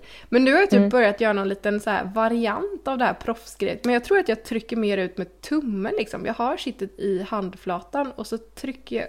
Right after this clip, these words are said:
Speaker 1: ja, jag vet inte. Det går lite
Speaker 2: Mm.
Speaker 1: fortare, men det är inte riktigt så där proffsigt <laughs> än. <laughs> Jag kanske lär mig. Men så, då trycker jag ut det och sen så drar jag med kittkniven i hörnen.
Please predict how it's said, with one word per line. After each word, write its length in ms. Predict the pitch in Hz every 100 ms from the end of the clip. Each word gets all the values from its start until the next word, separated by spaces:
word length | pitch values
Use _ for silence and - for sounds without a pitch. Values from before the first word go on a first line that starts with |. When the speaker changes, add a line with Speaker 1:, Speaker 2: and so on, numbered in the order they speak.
| - -
Speaker 1:
ja, 160 | 208
jag 60 | 269
vet 180 | 269 277
inte. 200 | - - - -
Det 80 | 254
går 120 | 269
lite 180 | 349 339
Speaker 2:
Mm. 140 | 220 247
Speaker 1:
fortare, 360 | 339 - -
men 160 | 208 240
det 60 | 277
är 120 | 302
inte 200 | 302 311
riktigt 320 | 330 - 277
så 60 | 285
där 80 |
proffsigt 600 | 226 240 - - 226 - - -
<laughs> 140 | -
än. 260 | 262 202 - -
<laughs> 1040 | 320 - 302 302 285 - - - - - -
Jag 100 | 247
kanske 240 | 254 254
lär 220 | 208 190
mig. 280 | 226 254 233 - - - 254 -
Men 220 | 262 277 262
så, 280 | 320 302
då 120 | 254 285
trycker 240 | 294 294
jag 100 | -
ut 260 | 285 285 -
det 300 | 196 247 - -
och 140 | 247
sen 360 | 247 240 247 262
så 440 | - 285 277 -
drar 400 | 202 226 208 202
jag 480 | 196 190 185 190 -
med 560 | 190 208 196 190 190 214
kittkniven 1040 | - 226 - - - 190 190 202 202 196 -
i 480 | - 208 196 190 190 190 - _ _ - -
hörnen. 800 | - 220 190 190 240 320 311